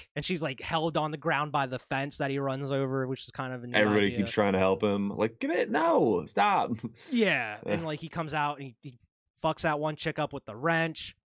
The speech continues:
Speaker 1: His dad comes out 'cause the one kid goes running to him. He comes out with, like, the gun and everything. Shoots fucking Corey's, like, <laughs> dad in the head by accident.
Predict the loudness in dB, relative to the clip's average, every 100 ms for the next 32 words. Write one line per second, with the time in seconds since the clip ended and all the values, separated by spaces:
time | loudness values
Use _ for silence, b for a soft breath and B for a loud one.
0 | -16 -14 0 2 2 2 -2 -2 0 -2
1 | -2 0 0 2 2 2 0 2 2 2
2 | 2 2 0 0 0 0 0 0 2 0
3 | 0 -4 -4 -10 -2 0 2 0 -2 -2
4 | -2 -2 -2 -2 -10 B B B B B
5 | _ _ _ _ -4 0 0 -2 -8 _
6 | -2 -2 -2 -4 0 2 2 0 -2 -2
7 | -2 2 2 2 -2 -4 -2 -4 -2 -6
8 | -6 -6 -10 -8 -6 -2 -2 -4 -8 -12
9 | -12